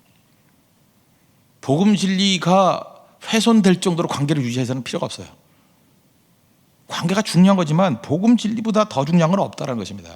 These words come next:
사도 바울은 지금 약간의 관계가 깨질 걸 각오하면서 이 싸움 벌이잖아요. 그만큼 자유가 중요한 거예요. 그래서 여러분들 그런 별명 들어보셨죠? 갈라디아서 이 주제가 뭐냐면 자유의 대헌장이라고.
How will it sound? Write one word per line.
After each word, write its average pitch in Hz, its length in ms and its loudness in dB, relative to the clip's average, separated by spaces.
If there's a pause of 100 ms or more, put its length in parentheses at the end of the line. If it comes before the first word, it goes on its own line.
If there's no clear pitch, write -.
(960)
사도 196 240 0
바울은 196 160 0
지금 180 180 -4
약간의 170 320 -2
관계가 139 300 -6
깨질 208 320 -6
걸 185 200 -6
각오하면서 185 1080 -2 (360)
이 135 80 -8
싸움 151 240 -2
벌이잖아요. 101 580 -8 (600)
그만큼 127 300 -10
자유가 110 340 -8
중요한 98 340 -10
거예요. 82 160 -20 (840)
그래서 123 160 -6
여러분들 139 220 -4
그런 139 180 -2
별명 135 220 -2
들어보셨죠? 110 560 -6 (500)
갈라디아서 123 520 -2
이 120 100 -4
주제가 117 340 -4
뭐냐면 104 460 -6 (540)
자유의 110 400 -2
대헌장이라고. 95 720 -6